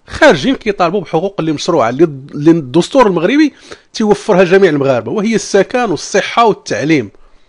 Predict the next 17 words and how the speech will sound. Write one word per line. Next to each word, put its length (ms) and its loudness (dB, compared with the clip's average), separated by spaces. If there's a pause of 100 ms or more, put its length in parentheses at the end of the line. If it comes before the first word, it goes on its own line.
(200)
أوكي، 220 2
والعمل، 600 4
يعني 240 2
شي 140 -8
حوايج 260 0
اللي 260 -6 (340)
كاين 160 2
في 40 -4
الدستور 340 0
المغربي. 280 0 (340)
وهاد 220 6
الناس 180 2
خرجوا 240 -4
كيطالبوا 400 -2
بها 80 0
في 60 -6
الشارع، 400 -6